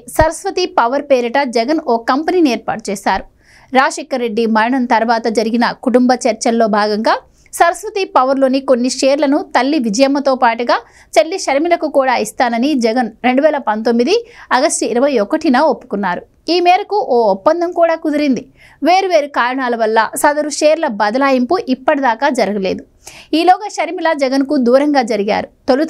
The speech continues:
తెలంగాణలో రాజకీయ పార్టీని ప్రారంభించారు. ఆ తర్వాత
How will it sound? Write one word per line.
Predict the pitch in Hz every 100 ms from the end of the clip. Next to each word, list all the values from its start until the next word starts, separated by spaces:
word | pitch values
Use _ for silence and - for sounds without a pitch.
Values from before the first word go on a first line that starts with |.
| 302
తెలంగాణలో | - 269 285 294 277 262 269
రాజకీయ | 247 196 208 254
పార్టీని | 254 247 247 233 226
ప్రారంభించారు. | 262 285 233 220 214 202 208 202 - _
ఆ | 269
తర్వాత | 302 370 359 330